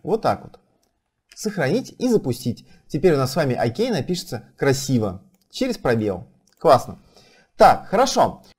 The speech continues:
Инструкцию break можно применять в любых циклах. Если у вас есть несколько вложенных циклов, то break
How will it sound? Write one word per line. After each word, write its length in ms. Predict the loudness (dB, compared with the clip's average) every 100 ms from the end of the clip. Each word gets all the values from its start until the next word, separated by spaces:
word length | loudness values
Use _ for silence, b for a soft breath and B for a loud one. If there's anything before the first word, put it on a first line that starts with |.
| _
Инструкцию 460 | -4 -2 0 0 2
break 280 | 2 2 2
можно 240 | 4 4
применять 500 | 2 2 2 0 -2
в 60 | 0
любых 360 | 4 4 2
циклах. 460 | 2 0 0 -4 -6 b b
Если 340 | 4 4 6 4
у 40 |
вас 180 | 0 -2 -6
есть 320 | 0 4 4
несколько 460 | 2 0 0 -4 -2
вложенных 460 | 2 4 4 -2 -6
циклов, 440 | -4 -2 -4 -6 -10 b b
то 100 | 2
break 460 | 4 4 4 2